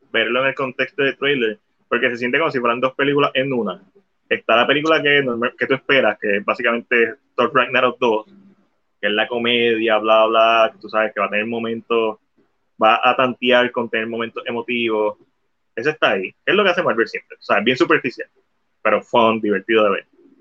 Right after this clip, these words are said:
Y de momento están todas estas escenas con gore, que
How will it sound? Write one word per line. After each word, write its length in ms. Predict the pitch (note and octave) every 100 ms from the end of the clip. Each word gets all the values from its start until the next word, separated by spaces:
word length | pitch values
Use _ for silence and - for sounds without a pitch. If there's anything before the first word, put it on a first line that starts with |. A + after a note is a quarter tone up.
| _ _ -
Y 80 |
de 100 | B2
momento 280 | C3 A#2+ A#2+
están 240 | C#3+ E3 D#3+
todas 240 | C3 B2+
estas 180 | - D#3
escenas 300 | D#3 D#3 D3+
con 280 | D3+ C#3+ C3
gore, 460 | D3+ C#3+ A2 G#2+ _ _ _ _ -
que 240 | A2 G#2+